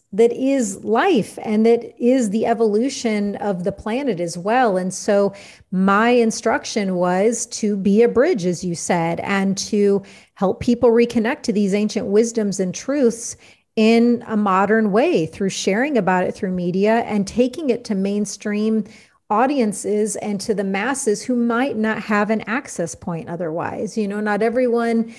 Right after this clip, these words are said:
comes from a lineage and a family in Colombia. Not everyone has the ability to go back to those roots and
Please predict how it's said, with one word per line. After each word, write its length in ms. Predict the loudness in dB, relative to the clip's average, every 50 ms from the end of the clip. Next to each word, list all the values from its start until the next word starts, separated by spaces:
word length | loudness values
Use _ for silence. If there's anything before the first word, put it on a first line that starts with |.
| -20 -20 -20 _ _
comes 400 | -2 0 0 0 0 -4 -4 -4
from 180 | -4 -2 -2 0
a 100 | -2 -2
lineage 440 | -2 -2 -2 0 -2 -2 -2 -2 -4
and 100 | -4 -4
a 60 | -6
family 420 | -4 -4 -4 -4 -2 -2 -2 -4
in 100 | -4 -6
Colombia. 640 | -4 -2 -2 0 0 -2 0 0 0 2 2 0 0
Not 220 | 0 -2 0 0
everyone 460 | 0 2 2 2 0 0 0 -2 -4
has 340 | -2 -2 0 0 0 -2 -2
the 160 | 0 0 0
ability 580 | 2 2 2 4 4 4 4 4 2 0 -2 -2
to 320 | -4 -4 -4 -2 -2 -4 -6 -10 -20 -20 -20 _ _ _
go 160 | 2 2 2
back 320 | 4 4 2 0 0 -2 0
to 120 | -2 0
those 280 | 0 2 0 0 -2 -4
roots 560 | -4 0 2 2 2 0 -2 -6 -8 -2 -2
and 520 | 0 0 0 0 -2 -2 -4 -6 -10 -20